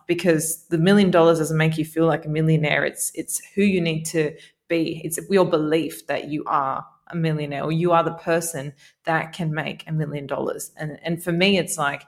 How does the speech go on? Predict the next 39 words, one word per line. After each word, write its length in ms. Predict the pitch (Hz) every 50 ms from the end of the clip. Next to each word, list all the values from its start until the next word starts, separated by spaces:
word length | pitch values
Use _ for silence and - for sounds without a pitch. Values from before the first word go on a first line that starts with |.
| _ _ - -
you 260 | - - - 196 196
can 200 | 190 - 196 180
get 160 | 190 202 196
the 80 | 196 180
thing 260 | - - 180 175 160
or 80 | 156 156
not, 500 | 156 156 156 151 147 - - - - -
but 100 | - 180
it's 400 | 165 160 160 - - - - - - _ _ - - _ -
your 280 | - 175 160 175 180 185
level 340 | 180 165 165 165 160 156 156
of 140 | 147 147
enjoyment 560 | 151 147 147 - 147 147 147 143 139 143 - 147
when 120 | 147 143
you 80 | 143 143
get 280 | - 139 143 143 -
there. 120 | - - -
Like, 160 | - 151 -
are 40 | 165
you 180 | 160 156 170
gonna 160 | 165 175 170
be 80 | 165 160
able 160 | 156 151 -
to 140 | 156 - 160
fully 340 | - - - 156 151 156 147
embrace 420 | 147 147 - 147 147 147 147 -
it 80 | 156 -
and 120 | 143 151
be 100 | - 151
proud 380 | - - - - 165 196 214 185
of 240 | 147 139 139 - - _ _ _ _ _ _ -
everything 360 | 180 165 196 202 202 180 180
you've 140 | 160 160 160
achieved? 520 | 160 156 - - 185 165 156 156 - - - _ _ _ -
Otherwise, 260 | - 175 196 190 180
you're 80 | 165 170
gonna 140 | 165 156 156
get 240 | 160 170 175 175
there 340 | - 160 160 156 151 147 -